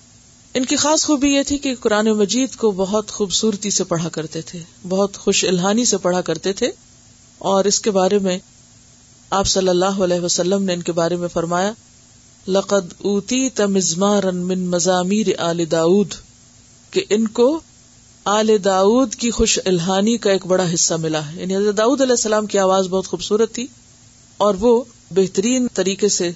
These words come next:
زبور پڑھا کرتے تھے کہ سارے پہاڑ اور پرندے بھی اس میں شریک ہو جاتے۔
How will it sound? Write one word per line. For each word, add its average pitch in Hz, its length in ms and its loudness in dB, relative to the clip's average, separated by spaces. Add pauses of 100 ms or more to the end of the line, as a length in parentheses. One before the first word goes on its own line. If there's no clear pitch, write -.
(180)
زبور 180 340 2
پڑھا 175 280 0
کرتے 175 320 -4
تھے 175 160 -4
کہ 165 160 -8
سارے 175 320 -2
پہاڑ 170 460 0
اور 160 80 0
پرندے 185 400 -2
بھی 170 120 -2
اس - 140 -4
میں 185 120 -6 (640)
شریک 208 380 0
ہو 175 80 2
جاتے۔ 165 320 -2